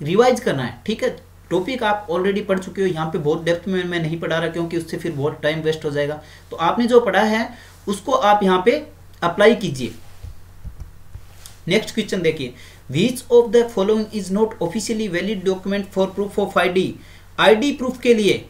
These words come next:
ठीक है, proof of I D लिखा है, आईडी प्रूफ के लिए कौन सा डॉक्यूमेंट वैलिड नहीं है?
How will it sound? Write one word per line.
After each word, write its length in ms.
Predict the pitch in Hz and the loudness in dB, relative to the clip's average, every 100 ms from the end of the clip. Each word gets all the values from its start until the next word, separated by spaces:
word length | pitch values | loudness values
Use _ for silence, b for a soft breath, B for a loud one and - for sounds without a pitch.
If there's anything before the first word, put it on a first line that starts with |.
| - | -4
ठीक 200 | 185 214 | -2 0
है, 280 | 269 139 - - - | 0 -2 -8 -10 -6
proof 200 | 247 247 | -2 4
of 120 | 240 220 175 | 2 4 4
I 120 | 190 | 6
D 40 | |
लिखा 300 | 208 214 202 | 6 0 2
है, 220 | 214 190 - | 4 4 6
आईडी 300 | 190 214 285 | 6 6 2
प्रूफ 280 | - 240 - | -2 -4 0
के 100 | 240 | 2
लिए 140 | 240 | 4
कौन 240 | 233 226 240 | 4 4 2
सा 160 | 262 | 2
डॉक्यूमेंट 460 | 247 214 220 226 214 | 2 2 2 0 2
वैलिड 360 | 190 196 226 | 2 2 2
नहीं 320 | 190 196 185 185 | 2 2 4 2
है? 240 | 170 - | 2 -2